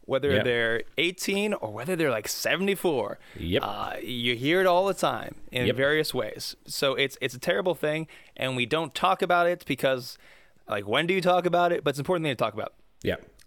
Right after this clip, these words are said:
Speaker 1: Here's my concern with, with that. Uh, that if you treat your addiction to pornography and masturbation, uh, simply as an addiction or simply as this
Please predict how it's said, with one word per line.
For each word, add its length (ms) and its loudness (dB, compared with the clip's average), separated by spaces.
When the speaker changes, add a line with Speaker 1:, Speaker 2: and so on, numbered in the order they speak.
Speaker 1:
Here's 240 0
my 120 0
concern 380 -2
with, 320 -2
with 180 -2
that. 300 0
Uh, 300 2
that 500 0
if 280 0
you 180 0
treat 800 -4
your 540 0
addiction 480 -2
to 100 -6
pornography 680 -2
and 100 -2
masturbation, 720 -4
uh, 280 -4
simply 880 0
as 600 -4
an 120 -6
addiction 440 -4
or 200 0
simply 460 0
as 280 0
this 240 -4